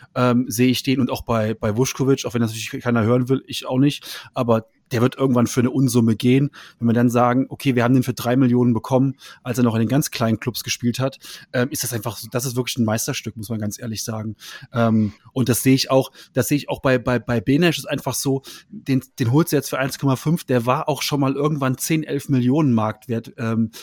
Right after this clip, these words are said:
hatte der auch schon mal. Das heißt, das ist so eine kleine Wette, dass der irgendwann auch mal wieder explodiert und uns auch vielleicht, ähm,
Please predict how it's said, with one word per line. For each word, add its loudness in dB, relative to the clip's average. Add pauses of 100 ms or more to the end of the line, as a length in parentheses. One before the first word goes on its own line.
(140)
hatte -8
der 0
auch -8
schon 0
mal. 0 (220)
Das -6
heißt, -4
das -2
ist -4
so 4
eine 6
kleine 2
Wette, 0 (180)
dass -6
der -2
irgendwann 0
auch -8
mal 0
wieder -2 (140)
explodiert -4
und -2 (280)
uns 0
auch -2
vielleicht, -2
ähm, 2